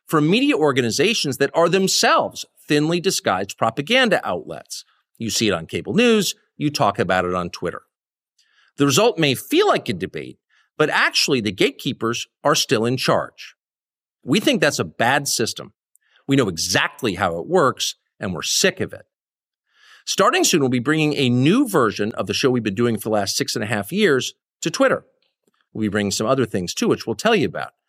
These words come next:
But for now, we're just grateful to be here. Free speech is the main right that you have. Without it, you have no others.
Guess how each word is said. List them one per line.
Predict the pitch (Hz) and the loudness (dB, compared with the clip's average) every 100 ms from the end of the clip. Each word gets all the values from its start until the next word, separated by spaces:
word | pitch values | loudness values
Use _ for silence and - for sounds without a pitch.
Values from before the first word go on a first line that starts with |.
| _ _ _ _ | _ _ _ _
But | 143 | 0
for | 147 | 2
now, | 180 226 | 2 2
we're | 202 | 2
just | 139 | 0
grateful | - 165 175 196 | 2 0 2 -2
to | - | -2
be | 139 127 | -2 -2
here. | 101 69 _ _ _ _ _ _ | -4 -12 _ _ _ _ _ _
Free | - 185 233 | -2 0 2
speech | - 214 202 180 | 2 2 0 0
is | 123 | -6
the | - | -4
main | 101 107 165 202 202 | -2 2 4 4 2
right | 160 135 147 - | 2 2 0 -2
that | 110 98 | -4 -4
you | 104 127 | -4 -4
have. | 123 113 85 - - _ _ _ | -2 -2 -2 -10 -20 _ _ _
Without | 101 107 139 175 | -4 2 2 2
it, | 220 - _ | 0 -4 _
you | 101 92 | -10 -4
have | 104 110 | -2 0
no | 131 131 | 0 -2
others. | 95 71 - - | -4 -8 -16 -20